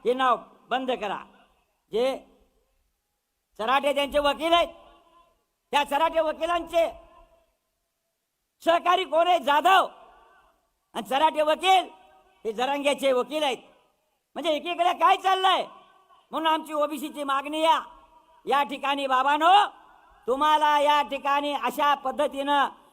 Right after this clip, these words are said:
आयोग वेगळा नेमून काहीतरी करून करायचं असेल, ते आम्ही होऊ देणार नाहीयेत. तुम्ही जर इकडे तिकडे काही करू लागलात, तर तुम्हाला आम्ही कोर्टात खेचल्याशिवाय सोडणार नाहीयेत, एवढंच या निमित्तानं बोलतो.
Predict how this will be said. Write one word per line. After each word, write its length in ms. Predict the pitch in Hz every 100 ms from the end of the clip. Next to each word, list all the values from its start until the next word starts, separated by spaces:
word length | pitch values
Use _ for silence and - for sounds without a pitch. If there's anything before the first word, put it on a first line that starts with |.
| -
आयोग 320 | 254 311 294
वेगळा 340 | 277 277 277
नेमून 360 | 269 277 285 277
काहीतरी 340 | 269 262 285
करून 340 | 269 262 285 285
करायचं 360 | 262 277 269
असेल, 440 | 262 254 370 403 - - _ _ _ _ 240
ते 120 | 302
आम्ही 280 | 294 294 294
होऊ 220 | 277 285
देणार 500 | 285 285 285 277 240
नाहीयेत. 580 | 202 294 330 330 349 - - - - _
तुम्ही 260 | 254 311 311
जर 200 | 302 277
इकडे 300 | 262 269 359
तिकडे 240 | 359 349
काही 140 | 339 330
करू 200 | 302 302
लागलात, 440 | 285 285 370 403 - - - _ - _
तर 60 | 214
तुम्हाला 360 | 214 269 277 277
आम्ही 320 | 269 277 269
कोर्टात 640 | 226 277 320 294 294 277 269
खेचल्याशिवाय 760 | - 294 262 262 247 254 262 262 - - -
सोडणार 500 | 285 294 277 277 262
नाहीयेत, 460 | 254 254 254 247 226 - - -
एवढंच 340 | 311 349 294
या 120 | 294
निमित्तानं 500 | 285 277 262 262 262
बोलतो. 320 | 240 247 269